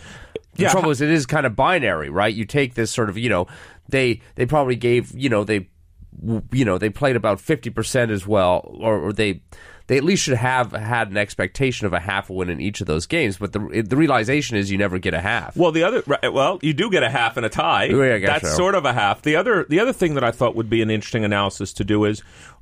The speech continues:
Speaker 2: like, I assume when they, let's just do s-, very simple math. When they tied the score at eighteen all against New Orleans with, let's say, a minute left, about to kick the extra point. I think the success percentage on an extra point has to be ninety percent,
Speaker 1: Yeah.
Speaker 2: right?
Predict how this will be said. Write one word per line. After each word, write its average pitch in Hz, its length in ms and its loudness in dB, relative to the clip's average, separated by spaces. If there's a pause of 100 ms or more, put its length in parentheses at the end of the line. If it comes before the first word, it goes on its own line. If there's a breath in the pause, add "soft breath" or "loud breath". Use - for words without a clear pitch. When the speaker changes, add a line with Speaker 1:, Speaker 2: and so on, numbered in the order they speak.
(120)
Speaker 2:
like, 123 240 0
I 143 140 2
assume 160 760 0
when 120 320 2
they, 139 220 4
let's 190 320 -2
just 208 160 -4
do 165 100 4
s-, - 140 -4
very 117 280 0
simple 143 280 -4
math. 185 320 -6 (300 loud breath)
When 127 200 2
they 196 240 2
tied 175 400 0
the 165 60 -4
score 151 280 0
at 123 60 0
eighteen 139 400 0
all 123 240 2
against 117 340 -2
New 117 100 0
Orleans 107 640 -2
with, 110 260 0
let's 117 160 -2
say, 123 80 2
a 110 60 2
minute 110 260 0
left, 95 380 0 (720 soft breath)
about 123 320 0
to - 40 -18
kick 165 200 -4
the 151 80 2
extra 135 240 -2
point. 104 360 -2 (200 loud breath)
I 127 80 2
think 185 180 0
the 135 260 0
success - 500 -2
percentage 135 440 -2
on 131 40 0
an 123 80 0
extra 117 240 -4
point 113 220 0
has 120 200 -2
to 113 60 -14
be 113 100 -2
ninety 104 320 -2
percent, 110 400 -2
Speaker 1:
Yeah. 92 60 -2
Speaker 2:
right? 113 220 0